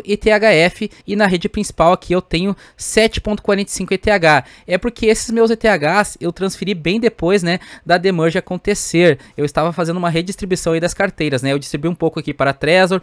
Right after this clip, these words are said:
um pouco para Ledger e um pouco também, né, para algumas exchanges e uma carteira offline que eu utilizo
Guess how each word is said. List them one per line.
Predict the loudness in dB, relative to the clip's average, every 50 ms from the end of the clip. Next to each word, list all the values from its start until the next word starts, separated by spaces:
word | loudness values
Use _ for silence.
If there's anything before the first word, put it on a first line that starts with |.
| -6 -8 -8
um | -6
pouco | -2 0 0 0 0 0
para | 0 2 4 4
Ledger | 4 6 6 4 4 4 2 0 -2 -2 -4 -12 -16 _
e | -4 -2
um | -2 -2
pouco | 0 0 0 0 0 0
também, | 2 2 2 2 2 0 0
né, | 0 -2 -4 -6 -12 -4 0
para | 4 4 4
algumas | 4 2 0 -2 -2 -2
exchanges | -2 -4 -6 -6 -4 -2 -2 -2 0 0
e | 0
uma | 0 0 0
carteira | -2 -2 -2 -2 0 0 0
offline | 0 0 -2 0 2 2 2 0 -2
que | -4 -4 -6
eu |
utilizo | -6 -6 -6 -4 -4 -2 -2 -2 -4